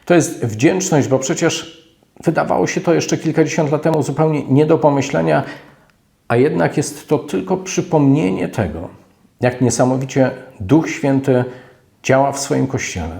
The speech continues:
poprzez dary, posługi, poprzez sposoby działania. Wszystko ku wspólnemu pożytkowi właśnie po to, by nie zważając na warunki, na przeszkody, jakie stoją przed nami,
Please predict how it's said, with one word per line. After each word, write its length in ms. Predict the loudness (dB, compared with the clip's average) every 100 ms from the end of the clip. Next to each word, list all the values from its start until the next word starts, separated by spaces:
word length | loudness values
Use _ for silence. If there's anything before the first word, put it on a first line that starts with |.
| -14 -18 _ _ _ -8
poprzez 520 | -4 -4 -4 -6 -2
dary, 440 | 0 0 -2 -6 -8 -6
posługi, 540 | -6 -4 -2 -2 -4 -6 -8 -20 -20 _ _ _
poprzez 560 | -4 0 -2 -2 -8 -10
sposoby 520 | -2 -2 0 0 0
działania. 580 | 0 -2 -4 -8 -10 -12 -14 _ _ _ _
Wszystko 440 | -2 0 2 0 2
ku 340 | 0 0 -4
wspólnemu 600 | -10 0 2 4 2 0
pożytkowi 880 | -2 0 0 0 0 2 2 2 -4 -16 -20 _ _
właśnie 320 | -2 -2 -2
po 280 | -4 -2 -2
to, 460 | 0 -2 0 -2 -8 -20 _ _ _
by 160 | 0 2
nie 140 | 2
zważając 600 | 0 0 2 0 0 0
na 240 | 2 2 0
warunki, 800 | 0 0 2 -2 -4 2 2 2 0
na 100 | 0
przeszkody, 580 | 0 -2 -2 -2 0
jakie 260 | 0 0 -2
stoją 320 | -2 -2 -4
przed 220 | -2 0
nami, 400 | 2 2 0 -2